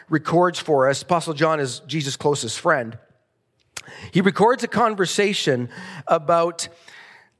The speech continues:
Jesus teaching her that God is spirit, and all who worship Him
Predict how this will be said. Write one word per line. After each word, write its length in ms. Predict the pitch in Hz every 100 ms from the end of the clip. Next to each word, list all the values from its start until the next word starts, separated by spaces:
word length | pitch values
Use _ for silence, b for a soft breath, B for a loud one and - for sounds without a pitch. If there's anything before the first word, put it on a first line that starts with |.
| _ _ _ _ _ _ _ -
Jesus 540 | 160 220 202 214 -
teaching 560 | - 247 262 220 185 151
her 520 | 135 117 147 202 - b b b
that 320 | 170 - 135
God 300 | 180 196 226
is 160 | 185 147
spirit, 720 | - - 202 123 143 - - _ _ _ _ b b b b
and 160 | 196
all 320 | - 202 240 208
who 180 | 220
worship 500 | 196 202 254 - 208
Him 360 | 156 143 131 165